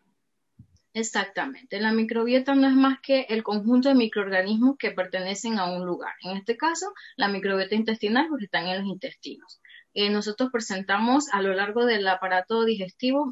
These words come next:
eh, microorganismos. La mayor concentración, concentración, perdón, la tenemos en el colon,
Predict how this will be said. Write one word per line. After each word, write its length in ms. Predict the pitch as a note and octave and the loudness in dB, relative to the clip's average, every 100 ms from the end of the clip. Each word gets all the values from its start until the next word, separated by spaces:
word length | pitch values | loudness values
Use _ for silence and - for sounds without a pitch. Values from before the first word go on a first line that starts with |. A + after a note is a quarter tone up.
| G3+ | -6
eh, 240 | F3 F3+ E3+ | -6 -6 -4
microorganismos. 840 | F3 E3+ F3+ E3 D#3 D#3 D3 C3+ - - - | -6 -2 0 0 -2 -4 -8 -14 -20 -20 -4
La 120 | G3 | -2
mayor 300 | G3 G3 G3 | 0 0 0
concentración, 840 | A3+ A3+ A3+ A3+ G#3 G#3 A#3+ B3 C#4 | -2 0 -2 -4 -6 -4 -4 -4 -4
concentración, 680 | - G#3 G#3 F#3+ F#3+ B3+ C4 | -4 -2 -2 -2 0 0 0
perdón, 260 | A#3+ E4+ | 0 -2
la 120 | A3 | 0
tenemos 380 | F#3 F3+ F3 G3+ | 0 -2 -2 -2
en 140 | G#3+ E3+ | -2 -2
el 160 | C#3+ | -6
colon, 280 | - D#3 C3 | -4 -4 -4